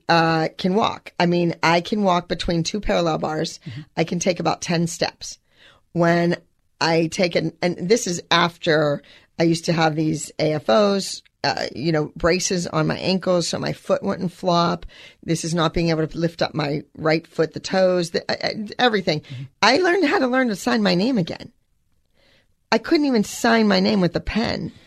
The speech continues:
Speaker 1: That, when they cut through my back, they cut through seven layers of stuff, you know, skin, the, this, that, and the other thing, to get to your spinal cord. And when he removed that, he just thought it was an infection. He had no idea it was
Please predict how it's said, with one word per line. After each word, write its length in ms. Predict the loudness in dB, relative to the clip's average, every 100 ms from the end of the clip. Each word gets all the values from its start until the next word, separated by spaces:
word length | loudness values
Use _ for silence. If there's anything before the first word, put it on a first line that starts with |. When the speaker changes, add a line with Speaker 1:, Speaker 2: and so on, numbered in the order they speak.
| _ _ _ _ _ -18 -8
Speaker 1:
That, 180 | -2 0
when 160 | 2 2
they 80 | 0
cut 320 | 0 -2 -2
through 160 | 0 0
my 140 | 2
back, 240 | 2 0 -2
they 80 |
cut 240 | -4 -4 -6
through 140 | -6
seven 440 | -6 -2 0 0 0
layers 540 | 0 -2 -4 -8 -10 _ _ _ _ _ _ _ _
of 120 | -12 -10
stuff, 540 | -8 -4 -6 -8 -12 -4
you 100 | -2
know, 160 | -2
skin, 420 | -8 -2 0 2
the, 120 | 2 0
this, 260 | -2 -2
that, 140 | 0 0
and 80 |
the 60 | 0
other 120 | 0
thing, 180 | 0 -4 -4 -20 -6
to 100 | -4
get 340 | 2 2 2 -2
to 120 | -2
your 180 | -2 -2
spinal 420 | -4 -2 -2 -2
cord. 380 | -4 -8 -10 -14 _ _ -20 _ -2
And 160 | 0 2
when 80 |
he 80 | 2
removed 440 | 2 2 2 2 2
that, 260 | 0 -2 _
he 160 | -6 -4
just 180 | -4 -2
thought 140 | -2
it 40 |
was 120 | -4 -4
an 80 |
infection. 640 | -4 2 2 0 -4 -8 -12 -18 -6
He 140 | 2
had 140 | 4
no 320 | 4 6 6 6
idea 320 | 4 2 2
it 100 | 2
was 380 | 0 -2 -6